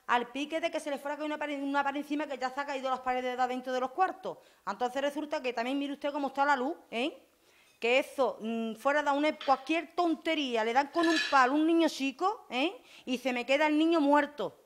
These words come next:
El niño no llega al hospital, ¿eh? Y después, lo de la ventana, exactamente igual.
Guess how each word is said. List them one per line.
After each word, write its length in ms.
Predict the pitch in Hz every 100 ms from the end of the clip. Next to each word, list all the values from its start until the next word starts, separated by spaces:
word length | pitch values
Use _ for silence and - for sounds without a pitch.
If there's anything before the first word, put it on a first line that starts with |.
| _ _ -
El 160 | 233
niño 180 | 262 311
no 120 | 320
llega 200 | 277 277
al 80 | 277
hospital, 420 | 262 277 262 190 - _ _ _
¿eh? 240 | - 214 311 - _ _ _ _ _ _ -
Y 160 | 254
después, 540 | 247 240 247 277 349 392 -
lo 180 | 254 254
de 80 | 254
la 120 | 247
ventana, 440 | 247 240 269 302
exactamente 600 | 330 320 311 302 294 294
igual. 340 | 277 226 180